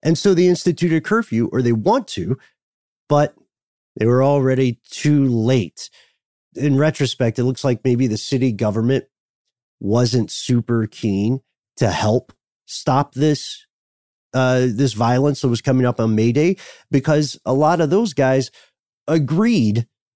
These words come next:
that the crown was overly favoring foreign merchants and craftsmen. And, uh,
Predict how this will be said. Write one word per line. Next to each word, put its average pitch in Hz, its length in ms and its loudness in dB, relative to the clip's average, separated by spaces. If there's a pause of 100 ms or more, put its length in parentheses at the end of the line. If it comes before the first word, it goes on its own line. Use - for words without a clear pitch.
(200)
that 156 140 2
the 160 80 2
crown 139 480 2
was 117 260 -2 (440)
overly 143 480 4
favoring 120 600 0
foreign 123 480 0
merchants 107 720 -4
and 104 220 -4
craftsmen. 98 680 -4 (480)
And, 110 380 0
uh, 101 280 -2